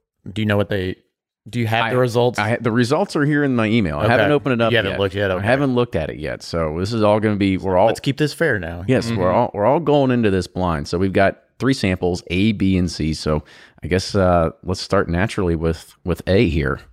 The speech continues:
Speaker 3: Okay.
Speaker 2: Kinda figure out where we're going. So I'm, I'm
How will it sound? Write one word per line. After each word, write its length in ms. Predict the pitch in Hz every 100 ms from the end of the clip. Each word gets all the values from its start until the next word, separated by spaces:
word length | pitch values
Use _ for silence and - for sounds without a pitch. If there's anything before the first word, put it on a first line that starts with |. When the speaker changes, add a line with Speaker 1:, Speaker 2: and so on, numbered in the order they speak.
| _ _ _ -
Speaker 3:
Okay. 200 | 107 117
Speaker 2:
Kinda 180 | 90
figure 280 | 82 101 92
out 120 | 101
where 80 | 101
we're 100 | 95
going. 440 | 87 92 110 - - 113 -
So 260 | 85 78 - - - - -
I'm, 240 | 101 87 -
I'm 280 | 104 92